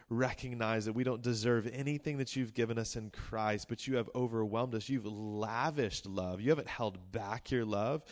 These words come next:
You don't give us snippets of love. You pour it out on us. And so we give you thanks for that. And we pray that we would be a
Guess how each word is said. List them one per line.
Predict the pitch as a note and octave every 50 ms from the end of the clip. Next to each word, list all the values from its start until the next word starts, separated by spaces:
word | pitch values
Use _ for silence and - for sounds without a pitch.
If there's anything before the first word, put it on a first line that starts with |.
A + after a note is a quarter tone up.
| - - - - -
You | B2+
don't | C3 D3 C3+ C#3+
give | C#3+ A2
us | F#2+ -
snippets | - - - - G2+ G#2 G#2+ G#2 G#2+ A2 - B2 A#2 - - B2+
of | A#2 G#2 -
love. | G#2+ G#2+ A2+ B2 C#3+ D#3+ D#3+ E3+ E3+ - - _ _ _ _ _ _ _ _ _ _ _ _ _ _ _ _ _ _
You | - - G#2
pour | - - - - - - C3 C#3+ C3+ C3
it | C3 - -
out | G2+ G#2 G#2 G2 F#2 F2+
on | E2+ E2+ F2
us. | E2 D#2 D#2+ D#2+ - - - - - - - - _ _ _ _ _ _ _ _ _ _ _ _ _ _ _ _ _
And | - G2+
so | - - A2+
we | B2 B2
give | A#2+ A#2 A2
you | A2 G2+
thanks | - - G#2 F2+ F2 F2+ - -
for | - - F2+
that. | F2 F2 F#2 F2+ D#2+ E2 - - _ _ _ _ _ _ _ _ _ -
And | A#2
we | A#2 A#2+ A#2
pray | - - - B2 A2 A2 G#2
that | G2+ F#2
we | G2+ A2 A2
would | A2 G2+ G2+
be | G#2+ G#2 G2+ F#2
a | F2+ F2+